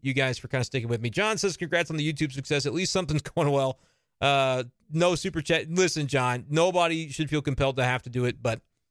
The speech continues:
it helps me out for those who do. But now, dude, I'm, I say I'm broke. We're, we're all, we're all just trying to get by in this life. So I ain't,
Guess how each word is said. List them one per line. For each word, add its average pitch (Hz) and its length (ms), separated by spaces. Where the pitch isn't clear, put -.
it 131 160
helps 127 260
me 123 120
out 123 200
for 127 120
those 120 240
who 117 60
do. 117 240
But 107 260
now, 117 200
dude, 117 300
I'm, 135 300
I 120 80
say 127 180
I'm 110 80
broke. 110 380
We're, 151 240
we're 165 180
all, 156 320
we're 175 160
all 160 160
just 135 160
trying 147 180
to 131 60
get 127 140
by 131 180
in 120 80
this 120 200
life. 123 260
So 113 340
I 135 180
ain't, 131 240